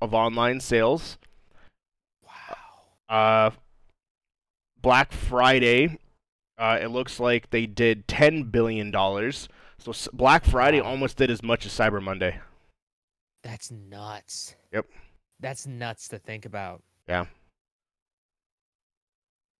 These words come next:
Speaker 1: And they said when you combine the whole weekend, it is the largest sales weekend in the history of sales.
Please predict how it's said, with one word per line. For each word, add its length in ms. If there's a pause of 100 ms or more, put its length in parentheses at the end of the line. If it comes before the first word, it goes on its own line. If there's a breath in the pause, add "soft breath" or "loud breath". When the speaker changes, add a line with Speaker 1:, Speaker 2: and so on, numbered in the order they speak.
(420)
Speaker 1:
And 80
they 60
said 400
when 80
you 100
combine 520
the 80
whole 200
weekend, 440
it 100
is 200
the 120
largest 800
sales 480
weekend 440
in 140
the 80
history 640
of 180
sales. 600